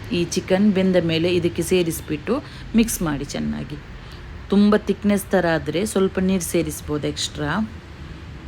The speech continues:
ಮತ್ತೆ ಪತ್ತಿರ್ಗೆ ಮತ್ತೆ ಎಂತ ಈ, ಆ, ಪಿಂಡಿ, ಸೇಮೆ ಎಲ್ಲ ಮಾಡ್ತಾರಲ್ಲ, ಅದೇ ಅದ್-, ಅದಕ್ಕೆಲ್ಲ ನೀವು ಈ ಸಾರನ್ನು ಯೂಸ್ ಮಾಡೋದಾದ್ರೆ ಸ್ವಲ್ಪ ಥಿಕ್ನೆಸ್ಸಲ್ಲೇ ಇರ್ಲಿ, ಚೆನ್ನಾಗಿ ಬರ್ತದೆ. ನೀರ್ ನೀರ್ ಥರ ಅಷ್ಟು ಚೆನ್ನಾಗಿ ಬರೋದಿಲ್ಲ.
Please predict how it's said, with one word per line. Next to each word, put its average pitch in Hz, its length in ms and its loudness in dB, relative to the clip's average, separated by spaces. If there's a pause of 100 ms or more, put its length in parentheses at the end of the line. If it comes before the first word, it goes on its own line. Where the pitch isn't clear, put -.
(180)
ಮತ್ತೆ 170 200 0
ಪತ್ತಿರ್ಗೆ 190 840 6
ಮತ್ತೆ 175 580 0 (340)
ಎಂತ 180 280 0 (160)
ಈ, 160 300 0
ಆ, 165 600 -6 (100)
ಪಿಂಡಿ, 160 640 2 (100)
ಸೇಮೆ 185 380 4
ಎಲ್ಲ 160 160 0
ಮಾಡ್ತಾರಲ್ಲ, 151 600 -2 (140)
ಅದೇ 160 200 0
ಅದ್-, 170 260 0
ಅದಕ್ಕೆಲ್ಲ 196 520 2
ನೀವು 190 240 2
ಈ 185 80 2
ಸಾರನ್ನು 175 480 0
ಯೂಸ್ 175 240 -2
ಮಾಡೋದಾದ್ರೆ 170 600 -2 (520)
ಸ್ವಲ್ಪ 180 280 4
ಥಿಕ್ನೆಸ್ಸಲ್ಲೇ 170 720 2
ಇರ್ಲಿ, 147 160 -2
ಚೆನ್ನಾಗಿ 156 460 0
ಬರ್ತದೆ. 143 400 -4
ನೀರ್ 165 260 0
ನೀರ್ 165 180 0
ಥರ 156 260 -2
ಅಷ್ಟು - 220 -4
ಚೆನ್ನಾಗಿ 160 400 -2
ಬರೋದಿಲ್ಲ. 160 480 0